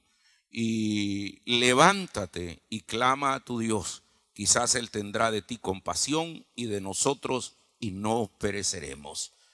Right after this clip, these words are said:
Esta es palabra de Dios.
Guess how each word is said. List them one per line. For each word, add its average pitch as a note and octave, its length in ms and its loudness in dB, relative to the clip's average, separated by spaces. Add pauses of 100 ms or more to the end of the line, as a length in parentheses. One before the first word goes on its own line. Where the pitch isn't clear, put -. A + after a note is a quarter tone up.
(180)
Esta A#2 380 6
es - 680 0
palabra F2+ 560 -2
de E2 120 -4
Dios. - 640 -6